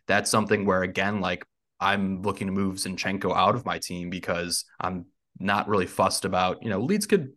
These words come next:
maybe nab a goal. They could, you know, I see Arsenal up three zero in that maybe, and then, you know, they get a,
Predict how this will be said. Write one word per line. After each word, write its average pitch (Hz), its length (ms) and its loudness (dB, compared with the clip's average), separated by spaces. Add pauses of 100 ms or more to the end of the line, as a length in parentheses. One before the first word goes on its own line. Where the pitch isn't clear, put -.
maybe 98 460 4
nab 95 320 2
a 92 40 -2
goal. 95 360 0
They 95 100 0
could, 98 240 -4 (260)
you 127 80 2
know, 117 80 6
I 107 100 6
see 117 160 4
Arsenal 101 320 4
up 82 120 -2
three 107 220 0
zero 98 340 4
in 95 100 4
that 92 220 0
maybe, 95 400 0
and 92 140 -2
then, 92 220 -2 (280)
you 92 80 -4
know, 87 80 -2
they 87 140 -2
get 95 140 0
a, 87 140 -2